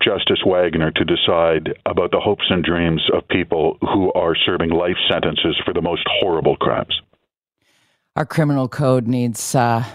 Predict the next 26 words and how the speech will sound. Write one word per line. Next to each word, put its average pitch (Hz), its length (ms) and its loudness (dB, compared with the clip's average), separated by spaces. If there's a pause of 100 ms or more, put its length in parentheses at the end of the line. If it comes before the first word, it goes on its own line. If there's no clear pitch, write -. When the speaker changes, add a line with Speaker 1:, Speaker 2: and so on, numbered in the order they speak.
(420)
Speaker 2:
needs 135 280 -2
some 127 160 -2
revamping, 135 720 0
clearly 165 680 0
in 147 300 -2
the 143 100 0
way 135 380 0
of, 123 480 0
of, 127 340 -2 (440)
of 151 160 0
reflecting 233 720 0
where 175 180 4
we 156 280 -2
are 190 400 4
as 143 160 0
a 135 80 0
society 151 800 0
and 131 220 0
what 135 160 2
we 147 120 -2
are 131 120 0
seeing 143 340 0
more 165 240 0
and 214 140 0
more 180 260 2
of, 107 300 -2